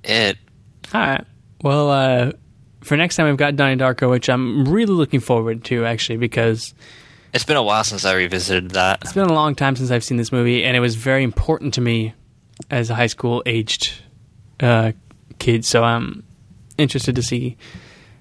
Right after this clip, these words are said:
Speaker 2: kinda how it holds up and, and whether or not I still like it after so much time.
Speaker 1: Oh, one last thing I wanted to mention about Planet of the Apes.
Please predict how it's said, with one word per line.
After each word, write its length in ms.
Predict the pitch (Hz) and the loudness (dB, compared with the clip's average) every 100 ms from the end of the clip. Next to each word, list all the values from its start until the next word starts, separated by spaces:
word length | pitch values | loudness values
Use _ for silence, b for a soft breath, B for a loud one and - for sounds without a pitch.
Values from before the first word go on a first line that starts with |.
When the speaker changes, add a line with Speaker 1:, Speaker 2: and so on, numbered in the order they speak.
| B | B
Speaker 2:
kinda 160 | - 123 | 0 2
how 200 | 117 120 | 4 2
it 60 | 123 | 2
holds 240 | 123 120 | 0 0
up 180 | 120 - | -4 -4
and, 260 | 123 135 147 | -8 -8 -4
and 180 | 127 | 0
whether 160 | 120 113 | 2 4
or 40 | |
not 120 | 113 113 | 2 -2
I 60 | |
still 240 | 110 - 92 | -6 -6 -6
like 240 | 147 - | -6 -6
it 100 | - - - - | -10 -12 -16 -4
after 220 | 147 131 | -2 -2
so 140 | 117 127 | -2 -4
much 200 | 151 - | -4 -4
time. 340 | 135 147 139 B B B B B B B _ _ _ _ _ _ _ _ _ _ _ _ _ B B B B 175 | -4 -4 -10 B B B B B B B _ _ _ _ _ _ _ _ _ _ _ _ _ B B B B -2
Speaker 1:
Oh, 180 | 135 101 | -2 -4
one 220 | 110 127 | -4 0
last 240 | 120 110 | 0 2
thing 80 | 107 | 2
I 40 | |
wanted 140 | 98 95 | 0 0
to 40 | |
mention 240 | 90 92 - | -4 -6 -2
about 160 | 87 | -2
Planet 220 | 95 92 90 | 0 0 2
of 40 | |
the 40 | 87 | 2
Apes. 300 | 87 - | 0 -4